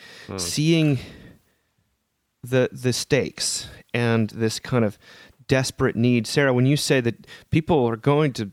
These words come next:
Speaker 2: uh, barbecue with their, you know, SoulCycle people because they, um, the church hasn't answered their despair in some way that feels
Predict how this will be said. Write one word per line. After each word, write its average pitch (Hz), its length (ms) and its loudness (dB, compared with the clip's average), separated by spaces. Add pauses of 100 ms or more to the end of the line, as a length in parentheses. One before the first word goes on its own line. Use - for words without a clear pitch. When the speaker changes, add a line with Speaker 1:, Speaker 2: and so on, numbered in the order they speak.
(400)
Speaker 2:
uh, 113 140 -8 (480)
barbecue 127 800 2
with 117 340 -2
their, 107 300 0 (200)
you 120 120 0
know, 101 140 -2 (580)
SoulCycle 123 600 0
people 120 440 -4
because 127 400 -2 (580)
they, 131 340 2
um, 127 360 2 (920)
the 127 60 -10
church 165 280 -2
hasn't 139 300 2
answered 131 300 -2
their 113 100 -2
despair 143 460 -2
in 104 100 -2
some 113 320 -2
way 110 200 -2
that 104 140 -4
feels 107 560 -6